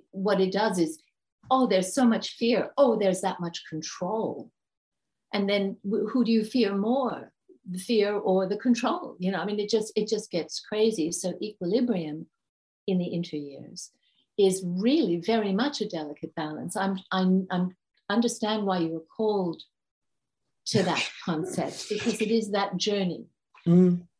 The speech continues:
Speaker 1: Um, and we have so many tools in natural medicine to keep that equilibrium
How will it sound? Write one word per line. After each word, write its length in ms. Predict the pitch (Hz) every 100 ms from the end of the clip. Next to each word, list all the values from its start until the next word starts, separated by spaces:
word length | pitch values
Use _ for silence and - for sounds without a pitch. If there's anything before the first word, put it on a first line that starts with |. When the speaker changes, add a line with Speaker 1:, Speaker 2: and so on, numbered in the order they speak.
| -
Speaker 1:
Um, 580 | 180 185 180 180 185 185 _ _ _ 185
and 180 | 196
we 100 | 220
have 200 | 220 254
so 240 | - - 262
many 260 | 233 226 226 -
tools 340 | 247 226 180
in 120 | 185
natural 400 | 175 170 - 180
medicine 400 | 170 165 170 170 170
to 100 | 190
keep 460 | - - 226 226 - _ _ _ _ _ _ _ _ _
that 400 | 165 185 170 170 - -
equilibrium 920 | 175 175 190 175 175 170 170 160 160